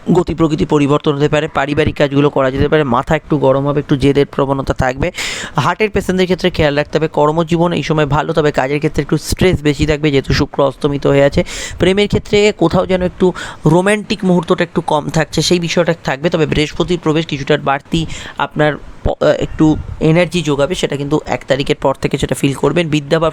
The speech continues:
শুভ উচ্চশিক্ষার ক্ষেত্রে ভালো যাবে। যৌথ কাজে একটু মানিয়ে চলা দরকার, তবে কিছু বিষয়ে গুপ্ত অর্থ সম্পদ প্রাপ্তি,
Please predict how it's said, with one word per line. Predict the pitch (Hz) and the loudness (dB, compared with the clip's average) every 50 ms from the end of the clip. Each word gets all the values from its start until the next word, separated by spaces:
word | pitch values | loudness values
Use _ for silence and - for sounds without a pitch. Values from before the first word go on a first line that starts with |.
| - | -4
শুভ | - 160 160 | -6 -4 -4
উচ্চশিক্ষার | 156 147 - - 156 - - 147 - - 147 | -4 -4 -2 -2 -2 -2 -2 -2 -4 -4 -4
ক্ষেত্রে | 139 156 - - 156 139 | -4 -4 -4 -2 0 0
ভালো | 135 131 135 139 | 2 2 2 2
যাবে। | 139 147 151 175 185 - - - - - - - - | 2 2 2 2 0 -2 -4 -10 -12 -12 -10 -8 -4
যৌথ | 135 - 190 196 208 - 220 | 0 2 2 2 2 2 0
কাজে | 208 - 185 180 185 | 0 2 0 0 0
একটু | 180 - - 180 | -2 0 0 0
মানিয়ে | 160 151 139 143 143 147 | 0 0 0 0 0 0
চলা | 139 160 147 147 139 | 0 2 0 0 0
দরকার, | 135 135 135 - - 175 190 - - - - - | 0 0 0 0 -2 -4 -4 -4 -6 -8 -6 -2
তবে | - 151 135 151 156 - - - - 165 - | -2 -2 0 0 -2 -4 -6 -10 -12 -4 -2
কিছু | 175 160 - 175 | -2 0 0 0
বিষয়ে | 160 156 - 165 156 | 0 2 2 2 2
গুপ্ত | 135 147 - - - - | 2 0 0 0 0 0
অর্থ | 160 151 147 - - 156 | 0 0 0 -2 -2 -2
সম্পদ | 151 156 151 139 135 143 143 - | 0 0 0 0 0 -2 -4 0
প্রাপ্তি, | - 143 - - - | -2 -2 -2 -2 -4